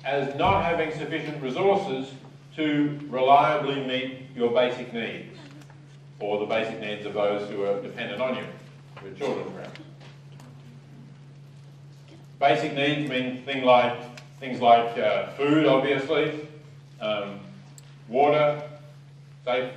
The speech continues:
safe water to drink. Um, you have children, to be able to educate your children at least to elementary school level.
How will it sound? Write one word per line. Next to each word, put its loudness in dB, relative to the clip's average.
safe -2
water 0
to -8
drink. -4
Um, -2
you -2
have 0
children, 4
to -2
be -2
able 4
to -4
educate -2
your -4
children 0
at -4
least -4
to -2
elementary 0
school 0
level. -2